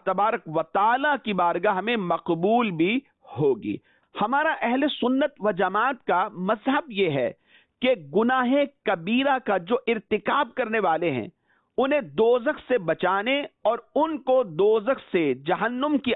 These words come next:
آگ سے نکالنے کے لیے شفاعت کی جائے گی۔ اور جن آیات بینات میں شفاعت کا انکار کیا جاتا ہے،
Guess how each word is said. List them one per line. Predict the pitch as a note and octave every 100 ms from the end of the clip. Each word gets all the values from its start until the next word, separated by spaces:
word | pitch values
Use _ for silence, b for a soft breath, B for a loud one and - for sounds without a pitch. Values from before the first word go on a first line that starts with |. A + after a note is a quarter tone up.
| -
آگ | G3 A#3 -
سے | B3
نکالنے | B3 F3+ F3+ G#3+ A3 C4 C#4+ D#4
کے | A3+ G#3
لیے | D#3+ F3 A3+ - B B - A3
شفاعت | G#3 - F3+ F#3+ B3 _ _ _ _
کی | G#3 A3+
جائے | D3+ B2 F2+ F2+
گی۔ | E2 _ _ _ -
اور | D#3+
جن | F3 G#3+ -
آیات | F#3 G#3 A3+ A3
بینات | F3 D3+ E3 F#3 A#3 G#3+
میں | D#3+ F3+ - B B - -
شفاعت | F#3+ G#3 A3+ C4 -
کا | B3 -
انکار | G#3 G#3 - A#3 C#4+
کیا | A3 A#3
جاتا | G#3 E3 D#3+ F#3+
ہے، | C3+